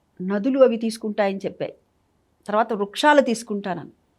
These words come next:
ఆ తర్వాత స్త్రీలు తీసుకుంటారని చెప్పారు మహిళలు, ఆడవారు. ఈ నలుగురికి కూడాను పంచడం జరిగింది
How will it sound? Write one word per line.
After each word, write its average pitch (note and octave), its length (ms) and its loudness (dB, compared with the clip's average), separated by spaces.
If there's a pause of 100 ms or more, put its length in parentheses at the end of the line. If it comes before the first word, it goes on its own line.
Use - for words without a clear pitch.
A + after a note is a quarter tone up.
(140)
ఆ G#3 60 -2
తర్వాత G#3+ 360 -2
స్త్రీలు A#3 500 -6 (580)
తీసుకుంటారని E3+ 560 -8
చెప్పారు D3+ 320 -10
మహిళలు, D3+ 340 -8 (600)
ఆడవారు. G3+ 360 2 (440)
ఈ G#3 80 -4
నలుగురికి A3+ 480 -2
కూడాను A3 320 -2
పంచడం A3 460 -6
జరిగింది F3+ 380 -10